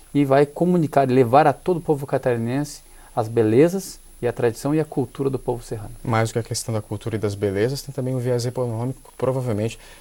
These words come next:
Speaker 2: eh, deve influenciar, né, eh, n-, nos próximos rumos aí da festa,
Speaker 1: Não
Speaker 2: inclusive.
Speaker 1: tenha dúvida, a, o turismo na região serrana tá crescendo muito, não só em Lages, mas principalmente em São Joaquim, Bom Jardim da Serra, Urubici.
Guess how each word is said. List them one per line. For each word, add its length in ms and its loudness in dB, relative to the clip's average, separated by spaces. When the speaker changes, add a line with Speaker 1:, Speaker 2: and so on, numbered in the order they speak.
Speaker 2:
eh, 240 -4
deve 300 -2
influenciar, 760 -2
né, 160 -10
eh, 640 -6
n-, 380 -10
nos 180 -4
próximos 480 -2
rumos 400 -4
aí 100 -2
da 80 -6
festa, 300 -12
Speaker 1:
Não 60 -4
Speaker 2:
inclusive. 260 0
Speaker 1:
tenha 160 0
dúvida, 560 0
a, 140 -6
o 40 0
turismo 480 0
na 100 0
região 280 0
serrana 400 -4
tá 100 -4
crescendo 440 -4
muito, 420 -2
não 220 -2
só 180 0
em 60 0
Lages, 580 0
mas 220 -2
principalmente 680 -2
em 40 -4
São 240 -2
Joaquim, 560 -4
Bom 180 -2
Jardim 260 -2
da 140 -6
Serra, 460 -2
Urubici. 680 -4